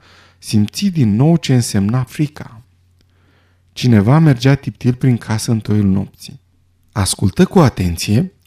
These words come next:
însă sunetul nu se mai repetă. Iar acum tentația îl asalta.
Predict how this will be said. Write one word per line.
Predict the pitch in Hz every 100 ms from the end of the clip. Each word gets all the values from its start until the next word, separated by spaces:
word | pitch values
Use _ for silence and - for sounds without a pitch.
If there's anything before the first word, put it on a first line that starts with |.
| _
însă | 135 127 - 107 95
sunetul | 85 - 160 143 - 117
nu | 107 98 147
se | -
mai | 110 101
repetă. | 104 - 147 - - _ _ _ - _ _ _ _
Iar | - 131
acum | 98 - 170 196
tentația | 151 110 95 202 214 220 208
îl | 214
asalta. | 202 220 214 165 -